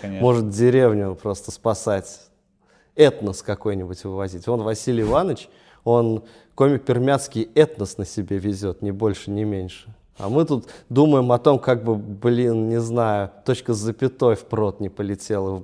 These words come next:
Speaker 2: и бандл неправильно, та-,
Speaker 1: Вот
Speaker 2: тяжелый собирается.
Speaker 1: я на самом деле часто ловлю себя на этой мысли. Потом, у меня просто, я езжу к родителям там несколько раз в месяц, ну, там один-два раза бывает. Я когда-то приезжаю, я прям ловлю себя на этой мысли, что,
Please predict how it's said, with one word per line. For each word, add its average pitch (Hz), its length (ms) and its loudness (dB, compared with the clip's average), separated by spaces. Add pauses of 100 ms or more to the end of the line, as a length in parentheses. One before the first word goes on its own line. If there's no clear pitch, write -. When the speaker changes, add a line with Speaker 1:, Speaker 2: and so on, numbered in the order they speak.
Speaker 2:
и 110 60 -4
бандл 104 540 2
неправильно, 98 640 -8
та-, - 160 -8
Speaker 1:
Вот 104 80 -8
Speaker 2:
тяжелый 117 560 0
собирается. 104 580 -6
Speaker 1:
я 143 80 -2
на 170 80 -4
самом 165 240 -4
деле 190 220 -2
часто - 360 -4
ловлю 113 220 -2
себя 113 200 -10
на 98 100 -6
этой 98 180 -10
мысли. - 380 -10 (540)
Потом, 127 320 -4
у 123 80 -8
меня 151 240 -2
просто, 160 320 -4 (140)
я 127 200 0
езжу 123 360 -2
к - 100 -18
родителям 120 420 -8
там 104 100 -14
несколько 113 340 -12
раз 107 120 -8
в - 60 -20
месяц, - 260 -12 (220)
ну, 123 100 -12
там - 180 -12
один-два 110 380 -8
раза 110 220 -12
бывает. - 180 -20 (840)
Я 127 160 0
когда-то 160 300 -2
приезжаю, 147 560 -4
я 117 120 -2
прям 123 180 -6
ловлю 143 220 -2
себя - 180 -8
на 104 80 -6
этой 104 160 -10
мысли, 113 300 -8
что, 107 420 -8